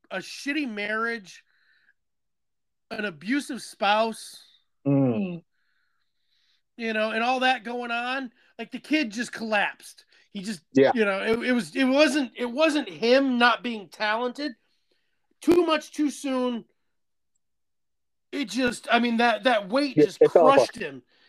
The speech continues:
Speaker 2: It
Speaker 1: And
Speaker 2: fell
Speaker 1: he, you
Speaker 2: apart.
Speaker 1: know, he, he crumbled under it, and then he, he pulled it back. He brought it back. He found himself again.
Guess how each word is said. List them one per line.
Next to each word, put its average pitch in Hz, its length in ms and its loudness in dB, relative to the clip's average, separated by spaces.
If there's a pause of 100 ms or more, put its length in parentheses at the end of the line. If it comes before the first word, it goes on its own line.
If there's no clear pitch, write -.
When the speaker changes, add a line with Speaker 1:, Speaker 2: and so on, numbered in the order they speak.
(140)
Speaker 2:
It 135 60 4
Speaker 1:
And 214 80 2
Speaker 2:
fell 160 80 8
Speaker 1:
he, 156 40 6
you 147 60 6
Speaker 2:
apart. 139 220 6
Speaker 1:
know, 226 140 4
he, 233 120 2
he 233 200 2
crumbled 302 540 2
under 262 340 0
it, 175 200 -6 (440)
and 226 200 0
then 233 420 2 (140)
he, 180 240 -8 (240)
he 156 220 -12 (200)
pulled 214 240 -4
it 180 120 -12
back. - 460 2 (260)
He 170 80 -8
brought 214 300 4
it 185 100 -10
back. 190 260 -2
He 190 120 -14
found 247 440 2
himself 180 460 -8
again. 143 420 -10